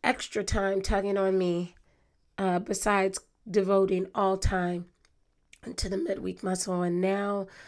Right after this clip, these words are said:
uh, I added the element of being a student, and I added the element of, you know, full-time work on top of this and being a full-time mom. Like, I,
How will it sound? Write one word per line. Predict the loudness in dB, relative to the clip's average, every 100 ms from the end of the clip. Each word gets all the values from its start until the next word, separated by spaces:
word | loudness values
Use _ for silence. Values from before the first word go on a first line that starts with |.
| -20 -20 -8
uh, | -2 0 0
I | 0 2
added | 2 2 -2
the | 0 2
element | 2 2 0
of | -2
being | -4 -2 -2
a |
student, | -4 -2 -2 0 -2 -6 -18 -20 _ -6
and | -4 -2 -2
I | -4
added | -2 -2 -2 -2
the | 0
element | 2 2 0 -2 -2
of, | 0 2 0 -4 -4
you | -2
know, | -2
full-time | 0 0 0 0 -2
work | -2 -2 -4
on | -2
top | 0 -2 -4
of |
this | -2 -2 -4 -8 -14 _ -20 _ _ _ _ 0
and | 4 4
being | 2 2 0
a |
full-time | 0 0 0 0 -2
mom. | 0 0 0 -2
Like, | -2 -4 -6
I, | -4 0 2 2 0